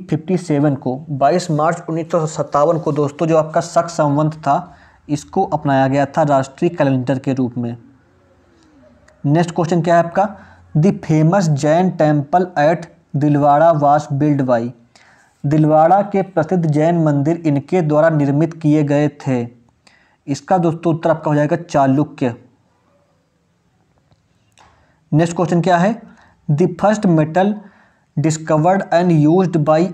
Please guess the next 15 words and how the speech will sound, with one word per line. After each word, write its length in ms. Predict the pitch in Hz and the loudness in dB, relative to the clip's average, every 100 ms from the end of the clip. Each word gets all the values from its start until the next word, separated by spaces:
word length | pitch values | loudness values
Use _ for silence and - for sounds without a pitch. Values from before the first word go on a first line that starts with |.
| - | -2
ancient 600 | 156 143 139 147 175 180 - | 0 0 -2 -2 -2 -2 0
people 360 | 151 151 160 139 | -2 0 0 2
was, 300 | 135 123 - _ _ _ _ _ _ _ - - _ - | 2 0 -4 _ _ _ _ _ _ _ -20 -20 _ 0
प्राचीन 520 | 151 151 165 190 190 | 0 2 0 2 2
लोगों 300 | 165 160 185 | 2 2 2
द्वारा 220 | 165 170 | 2 2
खोजी 520 | 170 - 151 143 156 180 | 0 -4 -2 0 0 0
और 240 | 160 175 | 2 0
उपयोग 440 | 165 151 165 170 | 0 0 0 -2
की 100 | - | -2
जाने 320 | 160 156 156 170 | 0 2 2 2
वाली 300 | 156 156 175 | 2 2 0
पहली 480 | 170 143 147 170 165 | 0 0 0 0 0
धातु 420 | 135 139 147 143 | 0 -2 -2 -4
थी, 260 | - 135 | -2 0